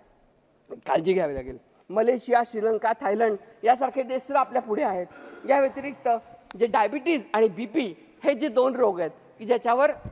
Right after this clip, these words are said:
अ, अ, अ, देशा-, जीवनशैली निगडीत आहे,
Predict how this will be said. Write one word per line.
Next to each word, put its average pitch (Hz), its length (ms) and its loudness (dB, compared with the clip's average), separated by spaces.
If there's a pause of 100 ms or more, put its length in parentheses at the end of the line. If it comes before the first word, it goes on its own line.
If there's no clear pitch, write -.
(240)
अ, 190 40 0
अ, 190 460 0 (600)
अ, 185 180 -2
देशा-, 196 380 -4
जीवनशैली 254 560 0
निगडीत 202 380 0
आहे, 190 140 -4